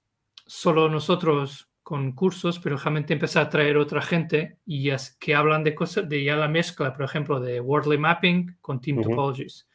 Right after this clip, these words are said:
Speaker 1: que es
Speaker 2: Ya.
Speaker 1: súper interesante. Domain Driven Design con Team Topologies. Entonces, n-,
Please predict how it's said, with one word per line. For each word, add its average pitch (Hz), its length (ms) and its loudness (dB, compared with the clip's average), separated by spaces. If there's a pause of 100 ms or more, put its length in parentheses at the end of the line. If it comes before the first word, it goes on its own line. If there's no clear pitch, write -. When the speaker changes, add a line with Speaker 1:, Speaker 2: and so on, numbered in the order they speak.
(280)
Speaker 1:
que - 80 -8
es - 80 -6
Speaker 2:
Ya. - 100 -6
Speaker 1:
súper 135 160 0
interesante. 135 680 -2 (420)
Domain 151 380 4
Driven 151 320 4
Design 156 520 4
con 143 200 -4
Team 147 180 -2
Topologies. 139 640 -4 (460)
Entonces, 135 420 0
n-, 147 200 -4